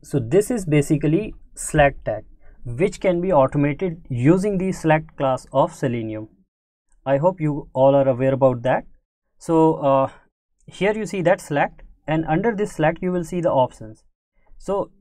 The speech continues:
you create a object of select class, then use the method like select any of the value from these options,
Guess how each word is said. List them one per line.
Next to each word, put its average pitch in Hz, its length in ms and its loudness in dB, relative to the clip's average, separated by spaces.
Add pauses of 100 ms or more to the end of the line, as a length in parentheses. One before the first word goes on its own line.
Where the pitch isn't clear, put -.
(120)
you 151 200 2
create 190 320 -2
a 220 120 -6 (800)
object 147 500 2
of 156 160 2
select 139 320 -2
class, 156 320 -4 (300)
then 190 260 2
use 214 240 0
the 180 400 -4 (240)
method 143 500 2
like 135 220 -2
select 151 420 -6
any 160 220 4
of 143 140 0
the 139 100 -2
value 135 400 2
from 143 300 2
these 131 180 -2
options, 113 540 -6